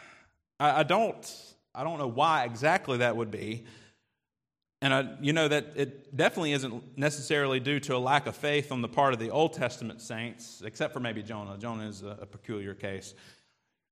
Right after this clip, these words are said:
But the, I think the more likely explanation is that we as New Testament believers, we get to see the picture more clearly than the Old Testament saints did.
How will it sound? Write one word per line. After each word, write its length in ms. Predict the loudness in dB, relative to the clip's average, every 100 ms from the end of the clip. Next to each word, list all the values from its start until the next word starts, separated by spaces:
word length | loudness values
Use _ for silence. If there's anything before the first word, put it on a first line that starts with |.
| _ _ _ _ _ _ -4
But 180 | -2 0
the, 280 | 0 0 -2 -2
I 60 |
think 200 | -2 -2
the 60 | 0
more 200 | 2 6
likely 340 | 6 6 2
explanation 840 | 0 -2 -4 -2 -2 -4 -8 -10 -12 -10
is 140 | -6 -2
that 300 | 4 4 4
we 260 | 0 0
as 160 | 0 -2
New 120 | -2
Testament 540 | -2 -2 -2 -4 -6 -4
believers, 720 | -4 -4 -2 -2 -4 -6 -8
we 120 | -6
get 140 | -6 -6
to 80 | -6
see 180 | -2
the 80 | -2
picture 420 | -2 -6 -4 -4
more 180 | -2 -2
clearly 460 | -4 -6 -6 -4 -4
than 160 | -6
the 60 | -6
Old 220 | -6 -6
Testament 420 | -6 -8 -8 -10
saints 320 | -8 -8 -8 -8
did. 440 | -6 -6 -8 -14